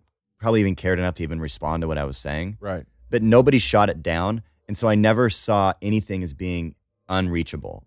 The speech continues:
Speaker 1: in a,
Speaker 2: Right.
Speaker 1: in a, in a weird way. I think that I just had this, I felt special and I felt I could get anything. And it was, and I think it, maybe it's the way my grandma made me <laughs> feel. She always
Speaker 2: Sure.
Speaker 1: told me how special I was, but, like, that was a big thing.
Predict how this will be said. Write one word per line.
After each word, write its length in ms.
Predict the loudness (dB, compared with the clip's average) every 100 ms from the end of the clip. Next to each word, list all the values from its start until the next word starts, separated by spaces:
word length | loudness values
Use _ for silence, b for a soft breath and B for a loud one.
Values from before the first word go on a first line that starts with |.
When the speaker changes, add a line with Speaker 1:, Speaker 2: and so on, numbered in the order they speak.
| _
Speaker 1:
in 100 | -2
a, 60 | 0
Speaker 2:
Right. 80 | 2
Speaker 1:
in 80 |
a, 80 | 2 2
in 120 | 2
a 60 | 2
weird 320 | 4 4 4
way. 360 | 4 4 4
I 120 | 2 -2
think 240 | -4 -4
that 80 | 0
I 100 | 0
just 280 | 0 -12 -6
had 280 | 0 0 2
this, 260 | -2 -2 -18 _ _ _ _ _ _ _ _ _ 0
I 100 | 2
felt 340 | 2 6 6 6
special 540 | -8 0 2 4 2
and 100 | 2
I 60 | 0
felt 460 | 0 0 0 -8 _ _ _ _ _ _ _ _ _
I 140 | 2 4
could 320 | 2 -4 0
get 140 | 2
anything. 420 | 4 0 -4 -14 -6
And 80 | 0
it 40 |
was, 160 | 2 4
and 140 | 6
I 40 | 6
think 140 | 6
it, 40 |
maybe 200 | 4 4
it's 80 | 2
the 60 | 0
way 80 | -2
my 140 | -4
grandma 360 | -4 -2 0 2
made 160 | 2
me 80 | 0
<laughs> 120 | -2
feel. 260 | -6 -6 -4
She 220 | -4 0
always 180 | 4 4
Speaker 2:
Sure. 60 |
Speaker 1:
told 160 | 2 0
me 40 | 0
how 80 |
special 380 | -2 -2 -4 0
I 80 | -2
was, 240 | 0 -2
but, 140 | -2 -2
like, 260 | -2 -2 _ _ _ _ _
that 240 | 4 6 6
was 140 | 4
a 60 | 2
big 260 | 2 0
thing. 280 | 0 -2 0